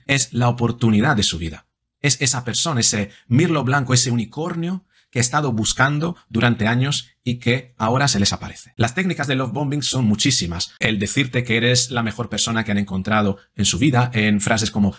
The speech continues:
"¿Dónde estabas hasta ahora? Era la persona más guapa, más atractiva,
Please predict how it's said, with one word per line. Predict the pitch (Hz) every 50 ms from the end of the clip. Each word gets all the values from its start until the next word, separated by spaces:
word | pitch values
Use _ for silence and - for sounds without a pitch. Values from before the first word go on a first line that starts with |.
| -
"¿Dónde | - - 127 127 117 110
estabas | - - 113 104 98 98 - -
hasta | 110 - - - -
ahora? | - 131 131 117 104 104 117 123 - _ _
Era | - 127 123 120
la | 107 -
persona | 101 - - 120 110
más | 104 98 98
guapa, | 107 139 135 - 110
más | 107 107 104 -
atractiva, | 104 - - 98 98 - - 131 127 107 104 101 98